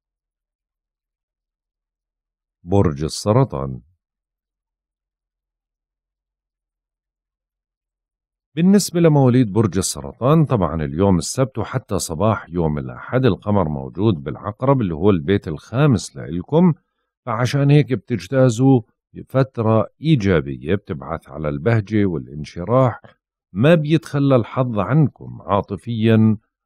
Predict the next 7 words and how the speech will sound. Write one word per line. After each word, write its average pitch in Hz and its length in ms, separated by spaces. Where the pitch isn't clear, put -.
وماليًا، 82 920
ف-، - 140
في 85 320
فرص 104 540
مناسبة 120 600
لتحقيق 90 720
إنجاز. 92 760